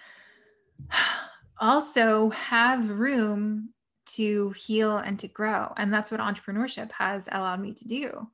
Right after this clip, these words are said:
It's, I, I was just talking to someone today who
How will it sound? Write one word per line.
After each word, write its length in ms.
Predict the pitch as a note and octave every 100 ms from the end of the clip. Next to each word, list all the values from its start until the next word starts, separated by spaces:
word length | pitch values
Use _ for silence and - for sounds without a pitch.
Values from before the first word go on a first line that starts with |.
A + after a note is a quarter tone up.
| _ _ _ _ _
It's, 560 | - A#3 A3+ - - - _ _ _ _ _ _ _ _ -
I, 220 | A#3 A#3+
I 20 |
was 120 | C4+
just 200 | C#4 C#4
talking 240 | C4 C#4+ C4
to 80 |
someone 280 | A#3+ G3+ G3
today 480 | F#3 G#3 G#3+ G#3 G#3
who 560 | A3 G#3 G3+ G3 F#3+